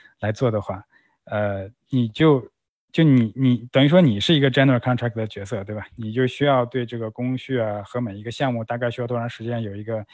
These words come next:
比较好的了解，你才能安排，呃，什么时候哪个人进来做，做多久，然后下一个人要接上。因为每个 contractor 呢，他不是说只做你一个项目，对吧？他，他有很多其他的项目在做，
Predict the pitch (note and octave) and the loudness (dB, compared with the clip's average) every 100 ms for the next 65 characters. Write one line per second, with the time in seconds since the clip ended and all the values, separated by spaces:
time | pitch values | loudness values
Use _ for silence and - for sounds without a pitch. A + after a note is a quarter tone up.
0 | - - _ A#2 B2 G#2+ G2+ G2+ G2+ A2 | -20 -20 _ -2 -2 0 -4 -4 -6 -6
1 | G#2+ G2+ G2+ A2 A2+ A#2+ B2 C3 C3+ G#2+ | -8 -10 -12 -10 -8 -8 -2 -2 0 -4
2 | G2+ G#2 _ _ _ _ - A2 G#2+ G#2 | -6 -10 _ _ _ _ -8 -6 -6 -10
3 | _ _ _ - A#2 B2+ A#2 A#2 A#2 G2+ | _ _ _ -8 -4 -4 -2 -4 -4 -4
4 | G#2+ A2 A2 B2+ A2 G2+ - B2+ G2 - | -6 -6 -6 -8 -8 -10 -8 -8 -8 -10
5 | A#2+ A#2 A#2 F#2+ G2 G#2+ - A#2 A2+ G#2 | -6 -6 -6 -12 -12 -10 -6 -6 -6 -8
6 | G#2+ G#2+ B2 A2+ A#2+ - _ _ _ - | -10 -10 -10 -8 -8 -10 _ _ _ -2
7 | F3 F#3 A#2+ A2+ C#3+ D#3 E3 D#3+ C3+ B2 | 2 2 0 -2 -4 0 0 0 0 -2
8 | A#2 D3 D3 A#2 C3+ D#3+ - C3+ C3 - | -2 -2 -2 -2 -2 -2 4 4 4 -2
9 | A2 D3+ A#2 G2 A2+ C3 C3+ A2+ G#2 G#2+ | -4 -2 -2 -2 -4 -2 -2 -2 -6 -8
10 | G2 - - B2+ B2 - _ _ - B2 | -8 -14 -2 0 0 -6 _ _ -4 -2
11 | B2 A2 G#2+ A#2+ A2+ _ _ _ _ _ | -2 -4 -2 -2 -4 _ _ _ _ _
12 | _ _ _ _ - C3+ C#3+ D#3 C#3 C3+ | _ _ _ _ -4 4 6 6 4 2
13 | B2 A#2 A2 A#2 | 2 -2 -2 -4